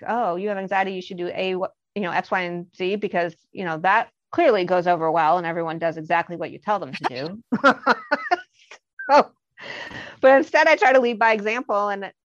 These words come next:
part of that in the last year, I've been very intentional about messaging with my clients and expectations. Like, "Nope, we're not, we don't work extra hours.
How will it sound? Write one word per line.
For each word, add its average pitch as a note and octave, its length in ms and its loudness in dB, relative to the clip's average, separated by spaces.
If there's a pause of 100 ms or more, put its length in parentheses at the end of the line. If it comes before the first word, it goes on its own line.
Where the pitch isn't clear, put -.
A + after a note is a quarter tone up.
(180)
part F#3 220 2
of G3+ 80 6
that F#3+ 300 4 (100)
in F#3 100 -6
the F3+ 80 -4
last F3+ 340 0
year, F#3 120 0
I've F3 120 0
been F3+ 220 -8
very F3 320 -2
intentional F3+ 500 -10
about D#3+ 360 0 (360)
messaging E3+ 760 -6 (140)
with F3+ 200 -6
my D#3+ 140 -4
clients E3+ 480 -4
and D#3+ 100 -6
expectations. E3 880 -8
Like, D#3+ 180 -10 (120)
"Nope, F3+ 340 -10
we're G#3 140 -8
not, A3 200 -4 (160)
we F3+ 140 -2
don't F#3 180 -4
work G3 200 -2 (880)
extra - 320 -6
hours. C4 720 4